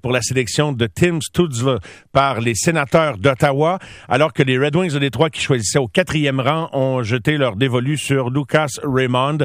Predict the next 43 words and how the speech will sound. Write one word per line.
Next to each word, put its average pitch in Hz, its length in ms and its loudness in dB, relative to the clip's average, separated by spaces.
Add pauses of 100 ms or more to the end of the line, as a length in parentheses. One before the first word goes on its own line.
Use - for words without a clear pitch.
(320)
donc 131 300 -2
un, 117 320 0
un 120 240 0
ailier 170 300 0
gauche 143 520 0
qui 123 340 -2
a, 107 140 -2
a 90 120 -4
beaucoup 135 260 -4
de - 60 -12
succès, - 260 -2
très 160 180 0
talentueux, 156 460 0
nous 135 160 -2
disait 107 220 0 (400)
Alain 139 280 2
Chaîné, 131 400 0
en 98 40 -2
compagnie 135 400 0
de 131 40 -6
Danny 135 220 2
Dubé, 123 180 2
Alain 131 160 -2
Chaîné, 139 300 0
Martin 139 280 -2
McGuire, 127 440 0
qui, 127 160 -8
là, 131 200 2 (280)
est 110 80 -2
passé 127 340 -2
dans 139 120 0
la 117 120 0
phase 139 240 -2
d'entrevue 123 380 -2
de 131 120 0
chacun 139 420 0
des, 113 200 -2
des 107 140 0
choix 143 160 0
de 127 60 -2
repêchage. 123 500 0
Prochaine 185 320 0
sélection, 175 500 0